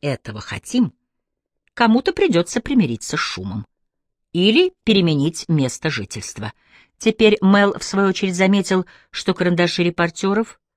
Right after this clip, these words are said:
едва поспевают за ним. «Не подлежит сомнению», — продолжал Мел, что авиаконструкторы работают над проблемой уменьшения шума. Но, честно говоря,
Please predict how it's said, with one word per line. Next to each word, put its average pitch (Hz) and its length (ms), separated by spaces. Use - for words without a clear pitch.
едва 160 320
поспевают 156 580
за 131 120
ним. 131 200
«Не 214 240
подлежит 220 520
сомнению», — 220 500
продолжал 131 460
Мел, 131 260
что 185 500
авиаконструкторы 196 1040
работают 185 480
над 175 160
проблемой 175 580
уменьшения 185 640
шума. 110 420
Но, 160 260
честно 123 400
говоря, 120 360